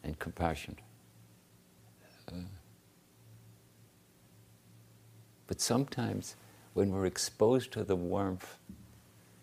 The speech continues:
we shiver with the residual cold. Sometimes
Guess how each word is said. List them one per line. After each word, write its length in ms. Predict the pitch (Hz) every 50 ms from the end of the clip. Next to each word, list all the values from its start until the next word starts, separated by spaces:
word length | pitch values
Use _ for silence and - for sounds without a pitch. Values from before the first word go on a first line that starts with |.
| - - - - - - - - - - - - - - - - - - -
we 140 | 90 90
shiver 640 | 87 - - - - - - 104 98 - 95 92 90
with 220 | 87 - 90 - -
the 100 | - -
residual 540 | 80 80 76 82 87 82 - 85 71 76
cold. 420 | - - - - 82 82 - - - - - - - - - - - - - - - - - - - - - - - - - - - - - - - - - - - - - - - - - -
Sometimes 760 | - - - - 110 123 139 - - 123 113 113 107 - -